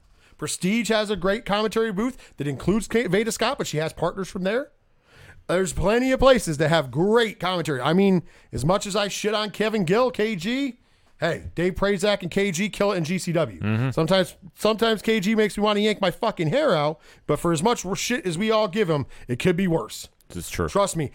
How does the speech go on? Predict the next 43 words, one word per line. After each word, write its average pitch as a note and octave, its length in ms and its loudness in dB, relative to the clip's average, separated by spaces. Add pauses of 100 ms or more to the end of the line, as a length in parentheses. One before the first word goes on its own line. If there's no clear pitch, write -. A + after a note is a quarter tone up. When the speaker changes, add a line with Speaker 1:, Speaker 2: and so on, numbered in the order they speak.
(160)
Speaker 1:
I D3 80 -2
can D#3+ 100 0
point G3+ 280 2
you A3+ 60 2
in A3+ 40 4
the A3 60 4
direction G#3+ 340 2
of D#3 60 0
a C3 80 -6
few G#3+ 180 0
different G#3+ 260 0
indie G3+ 200 2
companies D#3+ 360 0
right E3+ 160 0
now E3+ 320 -2 (220)
that D3 240 -6
could F3+ 160 0
have, G3 380 0
that D#3+ 80 -2
have D3+ 260 -2
great A3+ 420 0
matches A#3 400 0
on A3 200 2
paper, A3 400 0 (200)
and D#3 300 -4
oh D#4 680 0
boy, A#2 760 0 (640)
shaky C#4 600 0
cam C4+ 560 6 (180)
and C3 200 -4
shit - 500 -2
fucking - 380 -2
commentary, G3 640 0
and D#3+ 100 -2
I'm D#3+ 100 -4
just D3+ 140 -10
like, E3 160 -2
"I A3 120 -4
can't D#3+ 260 -6
sit A2+ 200 -12
through G2+ 140 -12
this F#2 180 -12
anymore. F2 320 -16